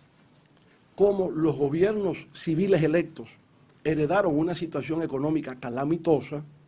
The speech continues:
bueno, pues, eh, después que pasó la luna de miel con que fue el presidente electo, pero ahora resulta que no tenemos agua potable y lo que hay son apagones, el sistema eléctrico no funciona y hay desempleo.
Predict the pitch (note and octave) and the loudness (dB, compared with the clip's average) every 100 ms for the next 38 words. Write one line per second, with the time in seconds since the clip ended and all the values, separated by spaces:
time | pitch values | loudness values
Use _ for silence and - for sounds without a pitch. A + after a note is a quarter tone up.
0 | _ _ _ - _ _ _ _ _ _ | _ _ _ -20 _ _ _ _ _ _
1 | _ _ - D3 F3+ A#2 - C3+ C3 B2 | _ _ -14 -10 -8 -10 -10 -10 -8 -10
2 | - - C3+ C3 C3 C#3 D#3 E3 D#3+ D#3 | -14 -10 -8 -6 -8 -4 -4 -2 -6 -6
3 | - F3+ C3+ D3 D3+ D#3+ F3+ F#3 C3+ A2 | -2 0 0 0 2 2 6 6 4 -2
4 | - - _ _ _ C3 B2 B2+ B2 C#3+ | -14 -20 _ _ _ -6 -6 -6 -4 -4
5 | C#3+ D3+ D3+ D#3 D#3+ F3 E3+ - - - | -4 -6 -2 -2 0 0 0 -2 -10 -14
6 | - _ _ _ C3 C#3 D3 D3 D3 F#3 | -16 _ _ _ -6 -4 -4 -4 -2 -2
7 | F3+ - A#2+ B2 B2+ C3 C#3 C#3+ C#3+ D3 | -2 -4 -10 -6 -6 -4 -4 -2 -2 0
8 | D3+ D#3 D#3 E3+ E3 B2+ A2+ A#2 B2+ C3 | 0 2 2 2 0 -2 -6 -6 -6 -6
9 | C3 C#3+ D3 D3 D3+ D#3 D3+ F3+ D#3 A#2+ | -4 -6 -4 -4 -4 -2 0 0 -2 -6
10 | C3+ B2 B2+ B2 C#3+ C#3+ C#3+ D3+ D3 D3+ | -10 -10 -8 -4 0 0 -2 -4 -6 -6
11 | D3 D3+ D3 F3 D#3 B2+ A#2+ C#3 D3+ D3 | -4 -6 -6 -6 -6 -8 -6 -4 -4 -6
12 | D#3+ E3+ F#3 E3 C3 | -6 -4 -2 -4 -6